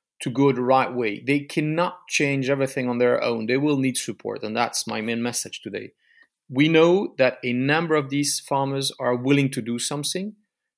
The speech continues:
but it's extremely risky as a business because, as a difference with our own, uh, professional activities,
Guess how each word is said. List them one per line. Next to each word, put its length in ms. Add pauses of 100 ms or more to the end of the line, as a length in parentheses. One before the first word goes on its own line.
(180)
but 140
it's 180
extremely 800
risky 480
as 160
a 60
business 560 (200)
because, 540 (300)
as 180
a 60
difference 580
with 140
our 200
own, 300
uh, 720 (240)
professional 640 (340)
activities, 800